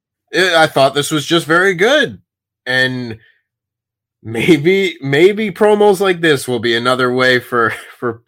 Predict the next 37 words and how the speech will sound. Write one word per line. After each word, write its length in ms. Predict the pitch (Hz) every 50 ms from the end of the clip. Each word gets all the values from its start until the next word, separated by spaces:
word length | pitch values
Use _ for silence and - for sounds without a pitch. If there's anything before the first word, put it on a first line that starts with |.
| - - -
Becky 280 | 143 117 - 127 117
to 140 | 110 113 110
still 300 | 110 - - 131 127 120
end 140 | 113 107 104
up 140 | 101 98 -
as 100 | 98 90
a 80 | 95 82
babyface 640 | 98 92 90 85 85 82 - - 87 82 78 - -
like 160 | 90 87 -
she 120 | - 92
did 160 | 82 90 82 -
the 60 | -
first 300 | _ - 95 95 - -
time. 240 | - 85 80 82 78 - _ _ - _ _ _ _
But 460 | 101 104 127 131 131 123 120 117 - - _ _ _ _ _ _ _ _
I 160 | - 139 147 151
liked 600 | 147 143 143 147 160 180 190 190 - _ - - _ _
st-, 340 | - - - - - 170 - -
I 100 | 139 143
like 260 | 156 180 254 302 285
stuff 400 | - - - - 190 180 175 -
like 200 | 165 156 147 113
this 320 | 104 107 117 120 113 - -
where 120 | 113 117
you 160 | 120 120 117 113
can 200 | - 120 104 95
see 300 | - - - 139 156 160
where 160 | 151 156 123
the 80 | 113
heel 260 | 101 101 117 127 120 110
is 140 | 95 -
coming 340 | - - 107 120 127 135 131
from, 420 | 131 - 147 143 147 156 165 170 - _ _ _ _ _
and 120 | - 123 131
then 100 | 143 143
they're 100 | 143 131
still, 320 | - - - 165 160